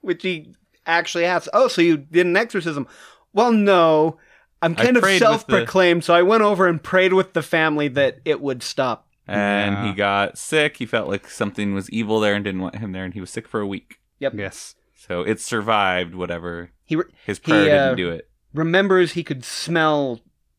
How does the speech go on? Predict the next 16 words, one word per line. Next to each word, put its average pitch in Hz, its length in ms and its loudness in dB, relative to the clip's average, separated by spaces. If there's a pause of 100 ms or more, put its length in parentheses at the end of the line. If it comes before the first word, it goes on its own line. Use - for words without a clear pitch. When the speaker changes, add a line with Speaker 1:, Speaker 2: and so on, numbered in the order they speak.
Speaker 1:
uh, 131 220 0
pig 156 380 0
blood. 110 380 -4 (200)
I 117 120 -10
got 127 180 -2
that 120 100 0
Speaker 3:
Yeah. 107 120 0
Speaker 1:
now. 101 220 -4 (280)
Speaker 3:
Then 131 180 2
you 135 360 4
get 123 220 -2 (200)
to 120 100 -8
see 127 220 -6
Billy 127 440 0
and 110 200 -2
Katie. 113 500 -8